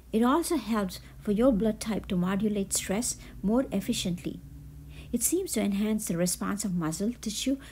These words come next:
to exercise, help balance neurotransmitters, and even have a mild antidepressant effect. Bladder wrack from kelp is a seaweed. It is an excellent nutrient for your blood type.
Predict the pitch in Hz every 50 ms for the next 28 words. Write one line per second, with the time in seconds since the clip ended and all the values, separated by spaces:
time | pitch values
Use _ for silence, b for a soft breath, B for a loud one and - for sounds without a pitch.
0 | B B - 208 - - 196 208 - - 240 - - 220 208 233 247 - B B
1 | B B B - 233 226 220 196 180 175 180 175 185 185 208 226 - - 185 185
2 | 190 185 196 208 202 - - 190 180 180 - - 185 180 - 262 269 - B B
3 | B B - - - 240 277 294 339 269 196 180 202 214 208 196 B B B B
4 | B 190 180 180 185 196 220 247 240 202 - B B B B - 196 202 202 240
5 | 226 190 196 190 - 202 190 - 196 180 - 196 180 - - - - - - -
6 | - - - - - - - - - - - - - - - _ _ B B B
7 | B B 190 196 202 226 247 262 302 294 349 330 294 240 208 202 202 202 196 190
8 | - - - - - - - - - - 196 185 175 - - 226 214 190 - -
9 | - - B B B B B B 214 185 196 185 - - - 233 214 196 180 180
10 | 175 156 110 - - - - - - - - - - - 202 214 214 208 202 180
11 | 175 196 202 - - - 214 214 220 196 202 202 202 202 - 208 208 208 214 214
12 | 208 - B B B B B - - - 196 190 180 175 180 196 196 214 214 185
13 | 196 190 180 175 - - - - -